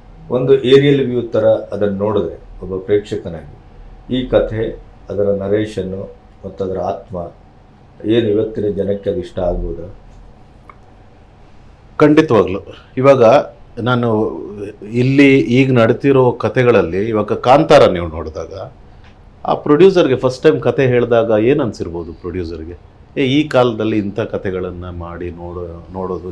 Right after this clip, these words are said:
Speaker 2: ಜನ ಬಂದು ಕೂತ್ಕೊಳ್ಳಲ್ಲ ಥಿಯೇಟ್ರಲ್ಲಿ, ಈ ದೇವ್ರು ದಿಂಡ್ರು ಅಂತ ಹೇಳಿದ ತಕ್ಷಣ ಯಾರು ಬರೋಲ್ಲ" ಅಂತ.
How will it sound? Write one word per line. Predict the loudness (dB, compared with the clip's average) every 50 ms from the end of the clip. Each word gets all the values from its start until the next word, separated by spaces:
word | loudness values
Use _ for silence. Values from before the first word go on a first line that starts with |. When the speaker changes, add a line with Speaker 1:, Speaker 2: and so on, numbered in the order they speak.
| -12
Speaker 2:
ಜನ | -12 -12 -10 -10 -12 -10 -10
ಬಂದು | -12 -12 -8 -8
ಕೂತ್ಕೊಳ್ಳಲ್ಲ | -8 -8 -2 0 0 0 0 -4
ಥಿಯೇಟ್ರಲ್ಲಿ, | -8 -10 -12 -12 -12 -12 -14 -18 -16 -16 -18 -18 -18 -20 -20 -20 -20 -20 -10 -4 -4
ಈ | -4 -2 0
ದೇವ್ರು | 2 2 2 2 0 0 -2 -2 -2
ದಿಂಡ್ರು | -2 -4 -4 -6 -6 -6 -6
ಅಂತ | -6 -4 -4
ಹೇಳಿದ | -4 -4 -4 -4 -6
ತಕ್ಷಣ | -8 -12 -12 -10 -8
ಯಾರು | -6 -4 -4 -4 -4
ಬರೋಲ್ಲ" | -4 -6 -8 -10 -10 -12 -12 -14
ಅಂತ. | -16 -18 -20 -20